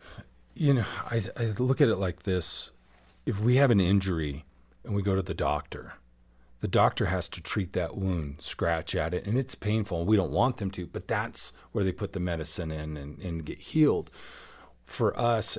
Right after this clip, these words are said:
and I think, um, part of the, the success of our family being made whole and our children are, like, loving Jesus and seeing God's miracle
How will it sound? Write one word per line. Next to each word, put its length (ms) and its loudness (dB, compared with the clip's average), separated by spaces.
and 140 -4
I 140 2
think, 480 -2
um, 500 -2
part 200 2
of 60 0
the, 240 -2
the 140 -2
success 680 -2
of 120 -2
our 100 2
family 380 0
being 260 0
made 220 -4
whole 800 4
and 200 -2
our 240 2
children 540 0
are, 440 -2
like, 460 -4
loving 360 2
Jesus 600 -4
and 120 -6
seeing 280 -6
God's 260 -8
miracle 460 -2